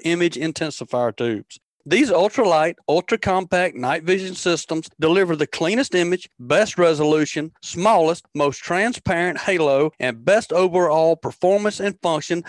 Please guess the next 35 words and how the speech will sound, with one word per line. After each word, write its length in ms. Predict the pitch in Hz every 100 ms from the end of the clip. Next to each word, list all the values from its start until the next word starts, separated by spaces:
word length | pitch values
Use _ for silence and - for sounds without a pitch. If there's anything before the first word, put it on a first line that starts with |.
| -
of 160 | - 185
any 260 | 185 233 214
night 300 | 185 180 165
vision 320 | 170 175 175
system 380 | - 190 - 196
available. 540 | 180 190 208 135 - - -
The 80 |
P 240 | 147 220 254
D 180 | 208 202
Pro 320 | - 190 262
line 320 | 175 156 165
consists 540 | - 151 - 185 -
of 320 | 135 127 143 - _ -
the 80 |
P 220 | 127 185 220
D 140 | 240
Pro 280 | - 233 214
M 220 | 214 233
sixteen 500 | - 165 - 208 214
millimeter 600 | 202 208 196 202 214 233 _
monocular, 800 | 151 156 175 220 143 131 175 247 -
the 120 | 151
P 220 | 151 214 208
D 160 | 214
Pro 320 | 180 196 208
B 360 | 175 175 240 214
sixteen 720 | - 214 214 - 185 180 185 -
millimeter 600 | 165 170 170 165 160 151
binocular, 800 | 127 143 214 247 156 147 170 185 -
and 200 | 151 160
the 60 |
P 260 | 160 226 262
D 160 | 196 208
Pro 360 | - 190 185
Q 480 | 185 - 240 208 196